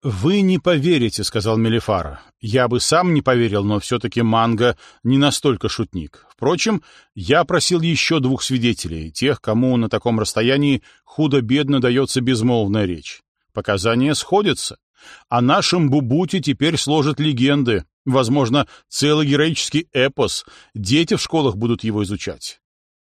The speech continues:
"При условии, что в Ташере, наконец, появятся начальные школы", заметил Нуминорих. "Насколько я знаю, в последнее время в этом направлении кое-что делается,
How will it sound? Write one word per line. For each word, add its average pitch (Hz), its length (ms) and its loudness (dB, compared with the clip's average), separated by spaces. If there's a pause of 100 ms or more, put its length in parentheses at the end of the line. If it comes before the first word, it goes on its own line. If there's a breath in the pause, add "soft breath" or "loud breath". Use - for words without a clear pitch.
(320)
"При 131 140 2
условии, 151 400 0
что - 180 -2
в - 80 -4
Ташере, 160 480 0
наконец, 135 400 2
появятся 127 520 2
начальные 123 520 2
школы", 90 480 -2 (300 soft breath)
заметил 104 500 -2
Нуминорих. 95 680 -2 (320 loud breath)
"Насколько 151 480 0
я 139 180 4
знаю, 135 420 2
в - 60 -10
последнее 131 480 0
время 131 380 0
в 113 80 0
этом 135 240 2
направлении 123 600 0
кое-что 143 420 -2
делается, 135 640 -2